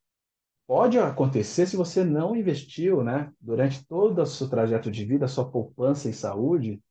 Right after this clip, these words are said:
vai de, da forma como você viveu, né? A gente tem essa questão de associar, né, idoso, doença. Não, não, a gente não associa isso. Cada um vai ter o que plantou, né? Ou,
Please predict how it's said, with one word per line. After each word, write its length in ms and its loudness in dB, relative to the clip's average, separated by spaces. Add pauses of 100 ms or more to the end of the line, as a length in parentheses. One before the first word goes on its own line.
(560)
vai 160 -2
de, 180 -10
da 140 2
forma 320 -2
como 260 -2
você 240 0
viveu, 560 0 (160)
né? 240 -14 (460)
A 80 -16
gente 340 -4
tem 420 0
essa 220 0
questão 500 -2
de 140 -2
associar, 640 -2
né, 240 -4
idoso, 440 2
doença. 500 -2 (220)
Não, 180 -6
não, 140 2
a 80 -4
gente 200 -8
não 120 -4
associa 640 -2
isso. 220 -14 (540)
Cada 220 0
um 100 0
vai 160 0
ter 400 -4
o 220 -20
que 80 -16
plantou, 720 0 (140)
né? 320 -8
Ou, 320 0